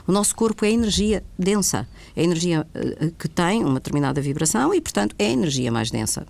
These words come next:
não é? E, e, e se, eh, se nós vivemos, se nós somos energia,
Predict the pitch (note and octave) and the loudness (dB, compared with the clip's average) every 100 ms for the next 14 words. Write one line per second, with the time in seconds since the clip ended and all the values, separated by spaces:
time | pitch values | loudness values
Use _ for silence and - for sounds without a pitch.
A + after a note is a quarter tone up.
0 | - - A#2+ A#2+ - - - - G3 F#3+ | -16 -6 -4 -4 -8 -14 -10 -2 2 4
1 | F#3+ F#3 F#3 C2 A1 - - - - F3 | 4 2 2 0 -2 -4 -6 -4 -2 0
2 | E3+ - - - - B2 B2 G#3 - G#3+ | -2 -4 -4 -6 -6 -4 -4 -2 0 2
3 | G3 F#3+ G3 G3+ F#3 F3 - E3 D#3+ - | 2 2 2 2 2 0 0 0 0 0
4 | G3+ F#3 F3+ E3+ F3 F3+ | 2 2 2 0 2 0